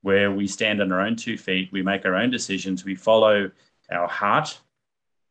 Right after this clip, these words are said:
because our heart has the knowledge and the intuition to make sure that the direction that we're going is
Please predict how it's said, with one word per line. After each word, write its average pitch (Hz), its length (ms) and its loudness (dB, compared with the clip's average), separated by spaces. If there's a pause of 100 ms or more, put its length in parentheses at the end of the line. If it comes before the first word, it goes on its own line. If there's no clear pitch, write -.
(120)
because - 260 -6
our 92 160 4
heart 95 360 0
has 104 260 -4
the 98 80 -6
knowledge 95 600 -4 (360)
and 95 120 0
the 95 60 2
intuition 95 580 0
to - 200 -8
make 95 220 -2
sure 95 220 -4
that 92 140 -6
the 95 80 -4
direction 98 320 -2
that 139 80 -4
we're 87 100 -6
going 104 360 2
is 90 240 -6